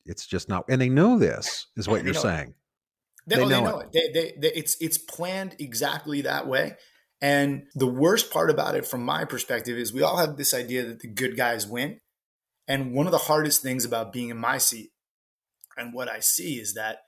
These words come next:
Speaker 2: it's actually not true. Um, a lot of the times the bad guys do win, and the good days for me, um, the good days for Liddy Capital are when, you know, what we do is we come in to help.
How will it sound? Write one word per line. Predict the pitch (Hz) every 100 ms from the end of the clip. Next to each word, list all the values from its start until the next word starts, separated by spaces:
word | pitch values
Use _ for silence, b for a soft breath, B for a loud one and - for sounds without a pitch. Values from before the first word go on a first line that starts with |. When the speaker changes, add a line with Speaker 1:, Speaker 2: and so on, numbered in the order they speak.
| _ _
Speaker 2:
it's | - 160
actually | 160 156
not | 131 110
true. | - - - - _ _ _ _ _
Um, | 113 110 110 110 113 -
a |
lot | 131 160
of | 180
the |
times | 156 131 120 117 107 -
the | 117
bad | 120 123 117
guys | 117 113 107 104 104 - - _ _ _ _ _ -
do | 147
win, | 127 113 - - _ _
and | 135 120 117 120
the |
good | 123 113 160
days | 151 139 110
for | - 117
me, | 123 117 - _ _ _ _ _ -
um, | 113 113 110
the | 110
good | 113 131
days | 127 120
for | - 120
Liddy | 120 117
Capital | 110 135 135 127 110 101 - _ _ _ _ -
are | 123
when, | 117 123 117 117 117 -
you | 135
know, | 113
what | 113 117
we | 131
do | 156 135 120
is | 104
we | 139
come | 143 127 127
in | 123
to | 113
help. | 104 120 135